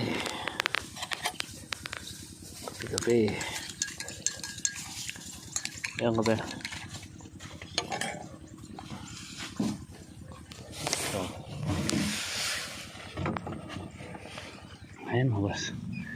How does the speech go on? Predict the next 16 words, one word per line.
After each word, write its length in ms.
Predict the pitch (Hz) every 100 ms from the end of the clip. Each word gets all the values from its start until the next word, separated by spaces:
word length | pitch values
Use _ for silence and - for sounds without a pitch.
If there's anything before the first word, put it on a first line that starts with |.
| -
Yun, 160 | 135 127
nakuha 160 | 113 113
namin 240 | 113 110
ni 80 | 107
Boss 160 | 107
Andy. 320 | 117 104 110 - - - - - - - - -
Nasa 240 | 127 127
may, 240 | 127 127
ano 240 | 120 127 123
na 80 | 123
siguro 160 | 117
yan. 160 | 107 95 - - 127
May 80 | 104
tatlo. 400 | 101 104 - 98 - - -
Tatlong 240 | - 107
bigas. 480 | 98 87 - - -